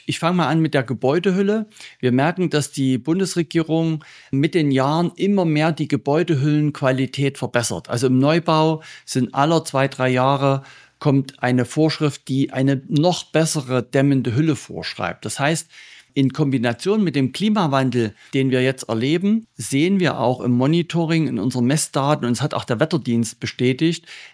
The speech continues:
dass die Winter milder werden. Und diese Kombination, bessere Gebäudehüllen, wenn ich neu baue,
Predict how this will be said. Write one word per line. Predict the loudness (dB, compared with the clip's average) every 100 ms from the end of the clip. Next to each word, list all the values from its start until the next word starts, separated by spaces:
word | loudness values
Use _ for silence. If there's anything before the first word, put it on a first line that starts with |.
| _
dass | -2 -2 -2
die | -2 0
Winter | 0 0 2
milder | 2 2 2 -2
werden. | -4 -8 -8 -12 -18 _
Und | 0 0 0
diese | 0 0
Kombination, | 2 2 4 2 0 0 2 2 -2
bessere | -2 -2 0 0 -2
Gebäudehüllen, | -2 -2 0 2 2 2 2 0 0 0
wenn | 0
ich | 0 0
neu | 2 2
baue, | 0 0 0 0 -4